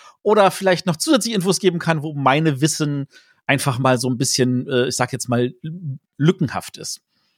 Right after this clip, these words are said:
Und, äh, der erste Punkt, also ich, wir fangen mal mit Personalien wieder an. Der erste Punkt, äh, es geht um Jens Nygaard Knudsen.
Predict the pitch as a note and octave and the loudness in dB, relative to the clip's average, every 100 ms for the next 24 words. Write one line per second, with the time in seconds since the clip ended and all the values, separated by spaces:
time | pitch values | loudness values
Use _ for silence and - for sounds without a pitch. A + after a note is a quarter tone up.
0 | _ _ _ _ _ D#3+ D#3 D#3 D3 - | _ _ _ _ _ 2 2 2 -4 0
1 | D3 D3 D3+ F#3 E3 G3+ B3+ - C4 C#4 | 2 2 0 -2 0 2 2 0 -2 -2
2 | E4+ E3+ F3 - - D3+ D#3 F#3+ G3 E3+ | 0 -2 -2 -8 -12 -8 -2 -2 0 0
3 | D3+ - D3+ C#3 B2+ B2 E3+ D#3+ C3+ B2 | 0 -2 0 0 2 4 4 2 0 0
4 | A2+ F#3 D4+ - - _ - D#3+ E3+ G#3+ | 0 -4 -8 -16 -20 _ -4 -2 0 0
5 | - A3+ A3 - F#3 G#3+ - - G3+ A#3 | 0 0 2 2 -2 -2 -6 -2 -2 0
6 | F3+ F3 E3+ E3+ _ _ _ - F3 C#4 | 0 0 -2 -6 _ _ _ 2 2 2
7 | E4+ - - - D#3 A3 G#3+ F#3+ F#3+ - | 0 0 0 0 2 2 4 4 2 -2
8 | - E3+ E3 - B2+ F#2 - | 2 2 4 0 -2 -6 -14